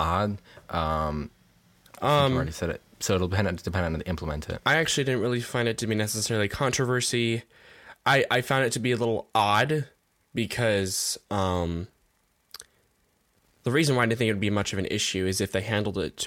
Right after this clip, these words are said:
Speaker 2: well to where it's, I mean, it's better than it actually not having it at all, like with, uh, OnePlus on the ten.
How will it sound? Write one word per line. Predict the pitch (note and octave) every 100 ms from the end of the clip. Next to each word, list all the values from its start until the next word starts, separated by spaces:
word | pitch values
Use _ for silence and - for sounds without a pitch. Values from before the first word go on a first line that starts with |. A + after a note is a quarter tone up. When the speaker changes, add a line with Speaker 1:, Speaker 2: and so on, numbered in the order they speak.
| -
Speaker 2:
well | G2+ G2+ G2 G#2
to | - G#2
where | F#2+ F#2+ -
it's, | F#2 F2 - - - _ _ _ _ _ _ _ _ _ -
I |
mean, | C3 C3
it's | C3 B2+
better | A#2+ E3+ G3+
than | D3+ C3+
it | A#2 -
actually | A2+ - A2+
not | A2 G2+
having | A2+ G2+ G#2 F#2+ F2 F2 - _ _ _ _ _ _ _ _ _ A#2+
it | G#2+
at | G2+
all, | G2+ F2 D#2 A2 - _ _
like | G2+ F2+ -
with, | G2+ F2 F#2
uh, | F2 E2 F2+
OnePlus | F#2 E2 G#2 F2 - - -
on | - F2+ E2+
the | F2
ten. | - A2+ D#2+ F2+